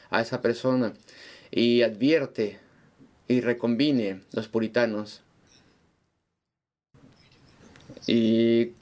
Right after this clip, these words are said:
cuando leemos estos grandes puritanos que nos inspiran, que nos inspiran Flavel, Goodwin, Sibbes y otros, cuando leí después Redención consumada y aplicada, es-,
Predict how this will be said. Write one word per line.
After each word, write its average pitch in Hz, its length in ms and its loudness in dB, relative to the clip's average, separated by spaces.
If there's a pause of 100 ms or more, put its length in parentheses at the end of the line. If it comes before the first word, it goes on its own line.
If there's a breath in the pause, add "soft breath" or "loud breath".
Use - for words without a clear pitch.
cuando 120 380 4
leemos 127 1040 4 (240 loud breath)
estos 123 340 0
grandes 131 380 2
puritanos 127 520 2
que 127 100 2
nos 120 180 0
inspiran, 127 840 0 (200 loud breath)
que 120 60 2
nos 117 120 0
inspiran 127 340 0
Flavel, 123 640 2
Goodwin, 127 500 2
Sibbes 131 520 0
y 123 80 4
otros, 123 460 -2 (680 loud breath)
cuando 120 280 4
leí 127 240 4
después 120 800 0 (960)
Redención 117 1200 0 (260 loud breath)
consumada 120 480 2
y 113 80 0
aplicada, 110 580 -2 (1200 loud breath)
es-, - 280 -2